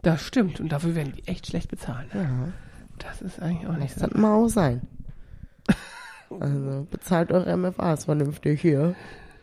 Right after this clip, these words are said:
Speaker 2: Über
Speaker 1: Ja,
Speaker 2: Tarif
Speaker 1: schöne
Speaker 2: nicht.
Speaker 1: Grüße an die Kassenärztliche Vereinigung Westfalen-Lippe.
Speaker 2: <laughs>
Speaker 1: So, und an unseren Bundesgesundheitsminister Jens Spahn. Kümmer dich doch mal drum.
Speaker 2: Genau.
Speaker 1: Sei doch mal nett.
Speaker 2: An alle,
Speaker 1: So,
Speaker 2: ne?
Speaker 1: an
Speaker 2: Für alle.
Speaker 1: Für alle,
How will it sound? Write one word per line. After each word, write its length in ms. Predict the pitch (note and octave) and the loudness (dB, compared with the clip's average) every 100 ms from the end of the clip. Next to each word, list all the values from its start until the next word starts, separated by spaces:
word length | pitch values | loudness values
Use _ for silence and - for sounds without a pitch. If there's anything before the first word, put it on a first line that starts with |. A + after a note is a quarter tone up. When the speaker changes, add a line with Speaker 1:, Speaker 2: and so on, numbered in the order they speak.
| _ - - | _ -18 -8
Speaker 2:
Über 200 | F3 D3 | -2 4
Speaker 1:
Ja, 240 | B3 C4+ B3 | 8 10 8
Speaker 2:
Tarif 120 | A3+ | 8
Speaker 1:
schöne 120 | A#3 A3+ | 8 10
Speaker 2:
nicht. 60 | A3+ | 10
Speaker 1:
Grüße 220 | B3+ A3+ | 10 8
an 60 | |
die 60 | G#3+ | 6
Kassenärztliche 640 | A3+ A3 G3+ G3 G#3+ G3+ | 6 6 6 4 6 6
Vereinigung 460 | F#3+ E3+ F3+ F3 E3+ | 8 8 8 8 6
Westfalen-Lippe. 640 | E3 - D#3+ E3+ F3+ D3 - - F#3+ | 2 0 0 0 -2 -4 -6 -2 -2
Speaker 2:
<laughs> 320 | - F3+ E3 A3 | 0 -2 2 4
Speaker 1:
So, 160 | G#3 | 4
und 140 | G#3 A3+ | 4 6
an 120 | A#3 | 6
unseren 260 | A#3 A3+ | 6 4
Bundesgesundheitsminister 920 | G#3 G3+ F#3 F3+ F3 D#3+ D#3 D3+ D3 D3+ | 0 0 -2 -4 -2 -2 -2 -2 -2 -4
Jens 180 | D3 - | -4 -6
Spahn. 300 | C#4 A#3 - - - | -4 -4 -4 -10 -10
Kümmer 220 | D4+ C4 | 0 2
dich 100 | D#3+ | 2
doch 140 | C#3 B2+ | -2 -10
mal 100 | D3 | -10
drum. 220 | C#3 C#3 - | -10 -12 -2
Speaker 2:
Genau. 360 | D4+ E4 C4 | 0 4 4
Speaker 1:
Sei 40 | D3+ | 6
doch 60 | C#3 | 4
mal 120 | C3+ | 2
nett. 220 | - - | 0 -4
Speaker 2:
An 200 | - G#3 - | -2 0 2
alle, 300 | A3 D3 C3+ | 4 4 4
Speaker 1:
So, 60 | |
Speaker 2:
ne? 240 | D3 A3 D4 | 4 4 4
Speaker 1:
an 60 | |
Speaker 2:
Für 180 | C4+ D4 | 4 4
alle. 360 | G#3+ F3 D3+ D#3+ | 6 4 4 0
Speaker 1:
Für 180 | - D4 | -2 0
alle, 340 | G#3+ F3 D#3 | 2 0 -2